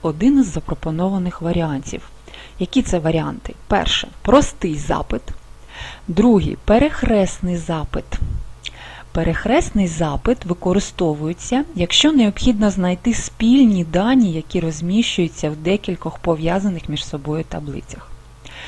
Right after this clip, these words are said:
А, далі. Записи, що повторюються, значення, що повторюються. А, якщо ми вибираємо цей варі-, варіант, то відбираються лише ті записи,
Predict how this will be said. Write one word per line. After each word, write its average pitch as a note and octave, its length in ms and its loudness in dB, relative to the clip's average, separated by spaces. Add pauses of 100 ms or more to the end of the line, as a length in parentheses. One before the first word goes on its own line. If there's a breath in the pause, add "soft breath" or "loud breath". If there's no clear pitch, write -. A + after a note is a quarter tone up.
(560 loud breath)
А, F#3 400 2 (160)
далі. F3+ 480 4 (600 loud breath)
Записи, C4+ 880 2
що A#3+ 480 4
повторюються, A3 1080 4
значення, G3 640 0
що - 200 -2
повторюються. F#3 960 0 (760 loud breath)
А, F3 400 2 (360)
якщо D4+ 300 0
ми C4+ 100 6
вибираємо G3+ 500 4
цей F#3 280 -2
варі-, E3+ 300 0
варіант, E3+ 600 0 (220 loud breath)
то F3 100 0
відбираються G3 760 2
лише F#3 300 0
ті F3 280 -6
записи, F#3+ 640 -2